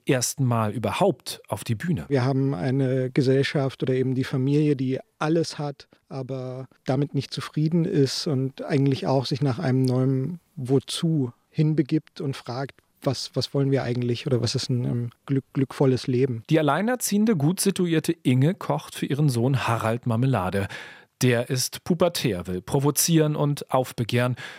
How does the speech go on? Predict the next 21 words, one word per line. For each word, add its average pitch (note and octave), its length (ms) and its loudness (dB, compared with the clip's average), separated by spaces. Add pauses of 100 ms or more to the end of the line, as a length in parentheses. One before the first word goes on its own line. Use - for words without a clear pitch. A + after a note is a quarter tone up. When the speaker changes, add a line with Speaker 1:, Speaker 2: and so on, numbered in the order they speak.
(160)
Speaker 1:
und E3 120 4
predigt G#3 420 0
zu B2 180 0
Hause C3 300 2
den B2+ 260 0
Kommunismus. - 760 -2 (220)
Als - 240 0
die F3 100 4
Mutter G#3+ 300 6
dann D#3+ 220 2
den C3 160 2
Milchjungen F#3+ 580 4
und A#2+ 160 -2
den G2+ 180 0
Bäckergesellen C#3 760 2
zur C3 180 -2
Verköstigung A#2 800 -2
der G2 160 0
hausgemachten A2+ 580 0
Marmelade A2 520 2
einlädt, D3+ 420 2